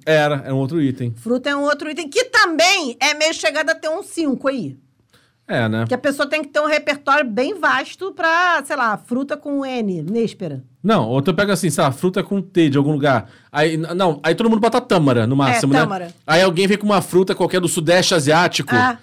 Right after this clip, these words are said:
Speaker 1: que só existe lá, que você não... não,
Speaker 2: Que
Speaker 1: mas
Speaker 2: nem tem tradução no nome, a pessoa inventou
Speaker 1: É,
Speaker 2: naquele momento, porque as
Speaker 1: exatamente.
Speaker 2: pessoas falam, "Ah, que que é?"
Speaker 1: É.
Speaker 2: Entendeu? <laughs> E, porra, e aí... Ele
Speaker 1: Sai
Speaker 2: resolveu
Speaker 1: comer,
Speaker 2: É,
Speaker 1: né?
Speaker 2: e aí ele resolveu que ia com T.
Speaker 1: É.
Speaker 2: É isso. Não, mas, por exemplo, é, comida, você tem que fazer essa estipulação. O que equivale como comida?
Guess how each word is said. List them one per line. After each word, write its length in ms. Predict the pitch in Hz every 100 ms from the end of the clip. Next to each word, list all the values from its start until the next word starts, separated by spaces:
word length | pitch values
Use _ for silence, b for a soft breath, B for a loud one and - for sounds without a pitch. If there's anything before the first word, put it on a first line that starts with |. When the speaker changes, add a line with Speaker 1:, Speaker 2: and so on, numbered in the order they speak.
| b
Speaker 1:
que 80 | -
só 160 | 196 202
existe 320 | 160 185 185
lá, 260 | 165 185
que 140 | - 156
você 100 | 175
não... 100 | 170
não, 240 | 190 269 147
Speaker 2:
Que 60 |
Speaker 1:
mas 100 | 440
Speaker 2:
nem 180 | 453 508
tem 160 | 480 427
tradução 520 | 392 370 381 339 330
no 100 | 311
nome, 220 | 302 277
a 40 |
pessoa 220 | 262 262 330
inventou 400 | 302 262 220 320
Speaker 1:
É, 40 |
Speaker 2:
naquele 240 | 320 302
momento, 320 | 285 262 277 285
porque 120 | 269
as 40 | 294
Speaker 1:
exatamente. 220 | 302 170
Speaker 2:
pessoas 180 | 311 311
falam, 160 | 277 -
"Ah, 60 | 403
que 100 | 403
que 60 |
é?" 560 | 240 196 240 - - -
Speaker 1:
É. 40 |
Speaker 2:
Entendeu? 320 | 117 277 285 254
<laughs> 40 |
E, 400 | 302 - - -
porra, 640 | - - 415 269 247 240
e 60 | 262
aí... 60 | 277
Ele 80 | 311
Speaker 1:
Sai 160 | 214
Speaker 2:
resolveu 40 | 196
Speaker 1:
comer, 500 | 180 165 175 143 - B B
Speaker 2:
É, 180 | 320 320
Speaker 1:
né? 80 |
Speaker 2:
e 40 | 320
aí 80 | 330
ele 100 | 381
resolveu 400 | 349 330 320 320
que 120 | 339
ia 120 | 330
com 160 | 339 339
T. 120 | 311
Speaker 1:
É. 200 | 190 151 120 113 95
Speaker 2:
É 120 | 143 285
isso. 460 | 262 143 - 143 - b b b b
Não, 120 | 269
mas, 100 | 349
por 120 | 339 392
exemplo, 400 | 330 262 208 180 b b
é, 280 | 240 240 -
comida, 580 | - 349 302 339 440 339
você 100 | 311
tem 160 | 349
que 80 | 381
fazer 220 | 403 359
essa 160 | 370 392
estipulação. 600 | 381 - 392 440 - 262
O 40 |
que 140 | - 302
equivale 680 | 320 392 262 262 269 311
como 280 | 330 302 320
comida? 640 | 302 392 349 202 165 143